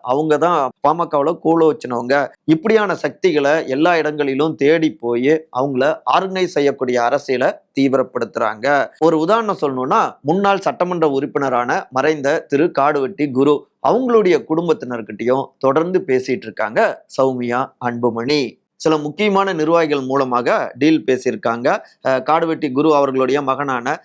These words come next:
திரு கனலரசனை தொடர்பு கொண்ட அந்த முக்கியமான நிர்வாகிகளும், "உங்களுக்கு எவ்வளோ கடன் இருந்தாலும் சரி,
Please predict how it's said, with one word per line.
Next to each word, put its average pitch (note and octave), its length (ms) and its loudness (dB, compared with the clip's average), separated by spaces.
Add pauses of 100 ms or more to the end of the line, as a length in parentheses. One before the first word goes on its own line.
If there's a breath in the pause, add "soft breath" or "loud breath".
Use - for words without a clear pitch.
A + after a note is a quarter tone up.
(160 soft breath)
திரு C#3 480 2
கனலரசனை C3+ 800 -2
தொடர்பு C#3+ 340 0
கொண்ட B2+ 220 0
அந்த D3 140 -2
முக்கியமான C3+ 520 -4
நிர்வாகிகளும், B2+ 800 0
"உங்களுக்கு B2+ 400 0
எவ்வளோ E3+ 320 4
கடன் C#3+ 260 -2
இருந்தாலும் C3+ 420 -4
சரி, B2+ 320 0